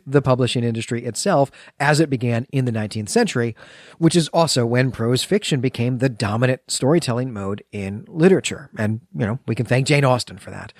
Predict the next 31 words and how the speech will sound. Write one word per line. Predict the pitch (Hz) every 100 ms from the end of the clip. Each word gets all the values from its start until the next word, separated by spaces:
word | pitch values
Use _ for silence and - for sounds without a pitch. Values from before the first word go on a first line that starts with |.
| - - - - _ _ _ _ _ -
And | 185
as | 269 180
more | 156 240
and | 185
more | 180
people | - 196 127
became | 123 151 123
literate, | 107 98 131 214
and | 127 127 -
as | 107 135
they | 127
had | 110 123
disposable | 127 - - 123 131 135
income | 131 113 123 120
to |
spend | 120 - 104 113
on | 127
stories | 131 - 104 113 175 196
in | 123 127
the, | 127 127
the | 135
form | - 117
of | 120 - -
cheap | 143 147
magazines, | 135 127 131 113 113 180 180 - - - -
and | 139 135 -
less | 156 160
frequently | - 160 151 107 95 127
on | 120 107 107
actual | 117 110 120 110
books, | 240 175 -